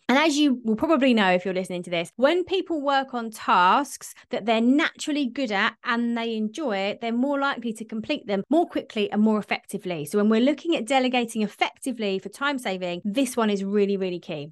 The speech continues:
So the first two there, be clear on what you want by when, make sure that you're l-, focusing on strengths, your strengths and other people's strengths.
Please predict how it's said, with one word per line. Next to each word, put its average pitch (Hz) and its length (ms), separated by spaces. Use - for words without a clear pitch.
So 254 80
the 311 60
first 370 280
two 370 140
there, 190 360
be 240 140
clear 302 220
on 302 80
what 302 120
you 269 120
want 208 320
by 190 300
when, 180 340
make 247 300
sure 330 160
that 302 100
you're 269 140
l-, 262 140
focusing 240 360
on 208 140
strengths, 185 480
your 233 180
strengths 226 380
and 196 300
other 180 160
people's 180 320
strengths. 160 320